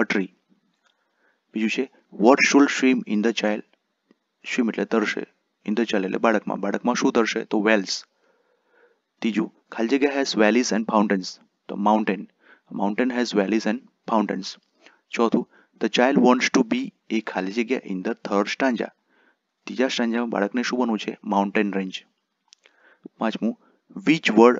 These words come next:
rhymes with tree? ટ્રી સાથે કયો શબ્દ રાઇમ થાય છે? તો free. Free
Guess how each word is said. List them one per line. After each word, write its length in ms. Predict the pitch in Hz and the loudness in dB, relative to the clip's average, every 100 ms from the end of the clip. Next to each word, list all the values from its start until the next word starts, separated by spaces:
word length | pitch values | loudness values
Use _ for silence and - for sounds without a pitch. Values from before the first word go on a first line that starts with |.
| - | -2
rhymes 460 | 110 107 110 117 98 | -2 0 0 -2 -2
with 140 | 104 - _ - | -4 -4 _ 0
tree? 200 | 131 95 - _ _ _ - | 0 0 -6 _ _ _ -8
ટ્રી 160 | 120 131 | -6 -6
સાથે 340 | 113 104 113 | -8 -6 -4
કયો 280 | - 123 131 | 2 4 4
શબ્દ 300 | - 107 113 | 0 -4 -2
રાઇમ 360 | 110 98 98 | -2 -2 -6
થાય 180 | 101 98 | -8 -12
છે? 140 | - - | -14 -10
તો 200 | 113 113 135 | -10 -2 -2
free. 140 | 113 - _ _ _ _ - | -2 -6 _ _ _ _ -2
Free 160 | 139 | -2